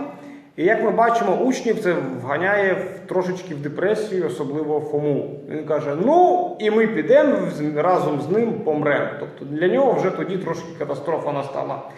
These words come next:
Ну, це таке. І ось ми бачимо, Ісус вичекав спеціально три дні, щоб не прийти раніше,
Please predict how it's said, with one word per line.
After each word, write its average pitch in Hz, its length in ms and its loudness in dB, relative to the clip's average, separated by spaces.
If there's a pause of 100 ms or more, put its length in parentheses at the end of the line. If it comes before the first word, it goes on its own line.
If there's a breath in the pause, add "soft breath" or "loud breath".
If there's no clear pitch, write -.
(320 loud breath)
Ну, 339 440 4 (200)
це 226 160 4
таке. 175 520 0 (800)
І 185 80 2
ось 277 140 4
ми 311 80 6
бачимо, 202 500 2 (640 loud breath)
Ісус 226 300 2 (300)
вичекав 247 760 0
спеціально 240 720 2 (300)
три 196 300 4 (340)
дні, 143 500 0
щоб 180 240 -2
не 147 80 0
прийти 147 540 -2
раніше, 143 460 -2